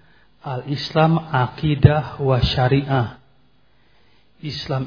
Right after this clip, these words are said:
itu adalah akidah dan syariah. Akidah tata aturan keyakinan, kalau syariah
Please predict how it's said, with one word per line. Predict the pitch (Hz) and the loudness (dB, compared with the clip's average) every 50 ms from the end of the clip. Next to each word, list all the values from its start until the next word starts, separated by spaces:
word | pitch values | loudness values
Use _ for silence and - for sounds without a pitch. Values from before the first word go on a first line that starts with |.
| 131 | -6
itu | 127 127 - - - - 170 175 180 180 180 160 | -6 -8 -8 -6 -4 -2 0 0 0 -2 -2 -4
adalah | 135 120 113 120 117 117 127 143 156 165 151 139 - - - - - _ _ _ | -4 -6 -4 -2 -2 2 2 4 4 2 0 -2 -8 -14 -18 -20 -20 _ _ _
akidah | - - 143 127 - - 143 131 120 113 139 147 170 175 160 - - - - - _ _ _ _ _ _ _ _ _ _ _ _ _ _ _ _ _ | -12 -12 -12 -12 -12 -12 -12 -8 -4 0 2 2 2 0 -2 -6 -14 -16 -20 -20 _ _ _ _ _ _ _ _ _ _ _ _ _ _ _ _ _
dan | - 143 147 139 135 | -6 -4 -4 -2 -2
syariah. | 127 - - 139 123 127 139 139 139 135 123 104 - - _ _ _ _ _ _ _ _ _ _ _ _ _ _ _ - | -4 -4 -4 -2 -2 -2 -2 -4 -4 -4 -6 -6 -8 -14 _ _ _ _ _ _ _ _ _ _ _ _ _ _ _ -12
Akidah | - 143 - - - - 151 139 156 156 151 151 127 - - - - - _ _ _ _ _ _ _ _ _ - | -12 -12 -12 -12 -12 -12 -8 -4 -2 0 0 0 -2 -6 -12 -18 -20 -20 _ _ _ _ _ _ _ _ _ -8
tata | 143 139 139 139 - - 139 147 - 139 131 123 | -6 -6 -6 -6 -4 -4 -4 -2 -2 -4 -4 -4
aturan | - - 208 196 196 190 175 156 143 127 120 117 110 110 107 107 - - _ _ - _ _ - _ _ _ _ _ _ - | -4 -4 -2 0 2 4 4 4 4 2 -2 -4 -6 -8 -12 -14 -16 -20 _ _ -20 _ _ -20 _ _ _ _ _ _ -8
keyakinan, | 147 143 131 123 - - 131 120 120 123 151 180 208 220 214 - - - - _ _ _ _ _ _ _ _ _ - | -6 -4 -4 -4 -6 -6 -6 -4 -2 0 0 0 -2 -4 -6 -10 -14 -20 -20 _ _ _ _ _ _ _ _ _ -12
kalau | - 135 135 135 | -8 -6 -6 -6
syariah | 127 - - 147 135 123 127 127 135 139 156 175 185 185 170 - - - - | -6 -6 -6 -4 -4 -4 -4 -4 0 2 4 6 4 4 2 -2 -8 -16 -18